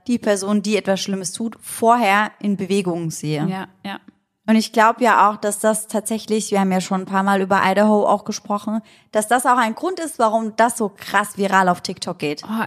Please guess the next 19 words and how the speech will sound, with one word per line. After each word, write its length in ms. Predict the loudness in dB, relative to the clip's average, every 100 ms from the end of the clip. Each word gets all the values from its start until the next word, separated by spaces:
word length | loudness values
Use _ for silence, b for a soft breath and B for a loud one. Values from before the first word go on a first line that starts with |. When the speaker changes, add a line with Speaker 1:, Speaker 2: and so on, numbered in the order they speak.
| -8
Speaker 2:
ich 160 | -8 -4
werd 180 | -4 -4 _ _
es 100 | -8
auch 160 | -6 0
nie 140 | 0
vergessen, 520 | 0 -4 -4 -4 -4 -4
wie 100 | -6
ich 220 | -6 -4
einfach 280 | -4 -4 -8
so 400 | -8 -8 -8 -6
random 400 | -4 -2 -2 -4
auf 140 | -10
TikTok 400 | -12 -12 -10 -10
unterwegs 540 | -8 -8 -6 -4 -6 -6
war 80 | -4
und 60 |
dann 160 | -4 -2
wurde 200 | 0 2
mir 380 | 2 0 -4